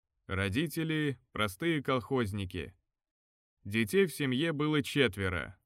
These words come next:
два сына и две дочери. Отец – самый младший. Семилетку закончил на хорошо и отлично. В потертом свидетельстве об окончании школы стоят отличные отметки по алгебре, естествознанию,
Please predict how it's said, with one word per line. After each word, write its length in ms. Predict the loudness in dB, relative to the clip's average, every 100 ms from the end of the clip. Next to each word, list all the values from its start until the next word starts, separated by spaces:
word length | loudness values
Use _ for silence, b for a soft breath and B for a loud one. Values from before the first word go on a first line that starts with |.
| _
два 280 | -6 -2 -2
сына 460 | -2 -4 -2 0 0
и 180 | -2
две 240 | 0 2 2
дочери. 680 | 2 2 0 -4 -6 -8 -14 _ _ -4
Отец – 480 | -2 -2 -4 -4 -6
самый 380 | -2 0 0
младший. 640 | 0 0 0 -2 -8 -10 -12 _ _ _ _ _ _ _ _ _ _
Семилетку 720 | -4 0 2 4 4 2 -2
закончил 600 | 2 2 2 -4 0 0
на 140 | 0 0
хорошо 560 | 2 2 0 -2 -2
и 140 | 0 2
отлично. 800 | 2 2 2 2 2 -6 -8 -8 _ _ _ _
В 140 | _ -4
потертом 580 | -2 2 2 4 2 0
свидетельстве 800 | 0 2 2 2 0 0 0 2
об 200 | 4 2
окончании 680 | 2 0 2 2 2 2
школы 500 | 0 -4 -2 0 0
стоят 480 | -2 -2 2 2 0
отличные 800 | -6 -6 -2 -2 -2 -2 0 0
отметки 460 | 0 2 2 2 -2
по 320 | 0 2 4
алгебре, 600 | 4 2 2 2 2 2
естествознанию, 1300 | 2 0 0 -2 0 -2 -2 0 0 0 2 2